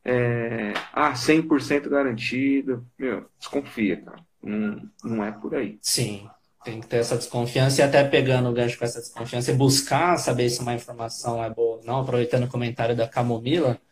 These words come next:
Speaker 2: principalmente
Speaker 1: Uhum.
Speaker 2: buscar por profissionais que realmente entendam do assunto para nos orientar. Educação financeira é uma coisa muito nova no Brasil, então buscar bons profissionais, boas fontes pra te direcionar é muito importante, né, Cleiton?
Speaker 1: Com certeza,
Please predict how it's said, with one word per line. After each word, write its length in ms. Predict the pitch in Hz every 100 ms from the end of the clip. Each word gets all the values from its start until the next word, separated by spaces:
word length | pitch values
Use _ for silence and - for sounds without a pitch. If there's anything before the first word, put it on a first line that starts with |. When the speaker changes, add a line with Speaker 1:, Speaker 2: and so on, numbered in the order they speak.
| _ - - _
Speaker 2:
principalmente 560 | 127 139 143 139 -
Speaker 1:
Uhum. 60 | 147
Speaker 2:
buscar 400 | 156 - 143 147
por 140 | 160
profissionais 720 | 165 147 - 143 127 127 135
que 80 | -
realmente 480 | 139 123 123 127 -
entendam 420 | 131 127 123 123
do 100 | 123
assunto 300 | 123 127 120
para 200 | - 123
nos 180 | 123 120
orientar. 680 | 123 131 143 139 113 110 - _ -
Educação 480 | 131 143 135 143
financeira 420 | 143 139 135 139 143
é 20 |
uma 140 | 139
coisa 220 | 143 139
muito 260 | 135 135 143
nova 380 | 127 120 117 110
no 100 | 107
Brasil, 340 | 104 104 107
então 220 | 107 117 113
buscar 440 | 120 - 127 123
bons 480 | 110 117 127 131 127
profissionais, 640 | 123 120 - 117 113 113
boas 360 | 107 120 127 -
fontes 400 | 127 117 107 -
pra 360 | - 131 151
te 200 | 156 -
direcionar 680 | 131 123 120 117 110 110 135
é 40 | 120
muito 240 | 120 120
importante, 720 | 113 113 110 113 107 107 -
né, 140 | 113 110
Cleiton? 360 | 107 - - - - - - - _ _ _ _ _ _ _ - _
Speaker 1:
Com 160 | - 131
certeza, 640 | - 165 - 104 101 -